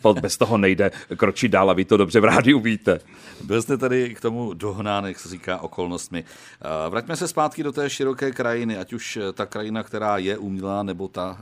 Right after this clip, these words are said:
Speaker 2: která roste sama. Eh, my jsme tady otevřeli téma, na které reagovali také posluchači, že vlastně, mm,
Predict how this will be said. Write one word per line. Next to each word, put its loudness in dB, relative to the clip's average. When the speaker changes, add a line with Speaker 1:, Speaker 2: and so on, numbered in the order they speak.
Speaker 2:
která -6
roste -8
sama. -4
Eh, -14
my -8
jsme -4
tady -2
otevřeli -4
téma, -2
na -12
které -6
reagovali -6
také -10
posluchači, -8
že -8
vlastně, -6
mm, -12